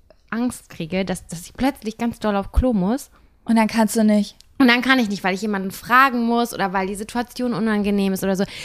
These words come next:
Speaker 1: Ich muss
Speaker 2: Jemand
Speaker 1: im
Speaker 2: schläft neben dir und du musst pissen. Wie
Speaker 1: Genau.
Speaker 2: schlimm ist das denn bitte?
Speaker 1: Genau, also man kann ja fragen, aber ich bin halt so ein eher dann zurückhaltender Mensch dann in dem Moment.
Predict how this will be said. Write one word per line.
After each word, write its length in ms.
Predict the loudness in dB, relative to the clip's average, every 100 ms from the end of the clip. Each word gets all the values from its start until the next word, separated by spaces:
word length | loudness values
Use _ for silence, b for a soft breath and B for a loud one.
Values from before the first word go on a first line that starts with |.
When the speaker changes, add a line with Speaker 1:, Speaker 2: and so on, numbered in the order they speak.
| B
Speaker 1:
Ich 160 | -10 -2
muss 360 | 2 4 4 4
Speaker 2:
Jemand 240 | 6 6 6
Speaker 1:
im 40 | 4
Speaker 2:
schläft 320 | 4 2 2
neben 320 | 2 4 4
dir 120 | 4
und 140 | 2 2
du 60 |
musst 240 | -2 -2 -2
pissen. 340 | -2 0 0
Wie 60 | 2
Speaker 1:
Genau. 100 | 4 6 8 8
Speaker 2:
schlimm 100 | 6
ist 100 | 4
das 300 | 4 4 0
denn 240 | 2 2 2
bitte? 280 | 0 0
Speaker 1:
Genau, 320 | 2 4 4 2
also 160 | 0 -4
man 120 | -4
kann 100 | -2
ja 140 | -2 -2
fragen, 380 | -2 0 0 0
aber 120 | -2
ich 120 | -2
bin 200 | -2 -2
halt 160 | -4 -4
so 60 |
ein 240 | -4 -2 -4
eher 200 | -2 -2
dann 180 | -2 -2
zurückhaltender 840 | 2 2 4 2 2 0 0 -2
Mensch 460 | -2 0 2 0 -2
dann 180 | -4 -2
in 120 | -2
dem 120 | -2
Moment. 380 | -2 -2 -4 -6